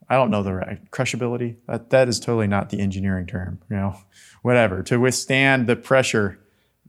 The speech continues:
but stone can, you know, wood can. It, it has that ability to withstand great pressure in that aspect. And so God, he says,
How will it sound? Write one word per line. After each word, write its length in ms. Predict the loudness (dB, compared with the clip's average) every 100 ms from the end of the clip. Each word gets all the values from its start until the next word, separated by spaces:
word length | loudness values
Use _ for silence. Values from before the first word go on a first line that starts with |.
| _
but 320 | 0 0 0 -4
stone 680 | -4 -2 0 2 2 -2
can, 500 | -4 -6 -6 -8 -12 -20 _
you 80 | -6
know, 100 | -4
wood 480 | 2 4 4 2 -2
can. 540 | -4 -2 -2 -4 -6 -12 _ _ -8
It, 240 | -8 -8
it 160 | -8 -4
has 260 | 0 -2 0
that 300 | -4 -4 _ -12
ability 480 | -6 -2 -2 -2 -4
to 300 | -2 -4 -4
withstand 540 | -6 -6 -2 -2 -2
great 300 | -2 -4 -6
pressure 420 | -6 -4 -4 -6 -8
in 120 | -8
that 180 | -8 -8
aspect. 560 | -10 -10 -12 -12 -16 _ _ _ _ _ _ _ _ _ _ _ _ _ -8
And 100 | -6
so 160 | -4 -2
God, 540 | 4 6 6 4 -2 _ _ _ _
he 100 | -6
says, 480 | 0 2 2 0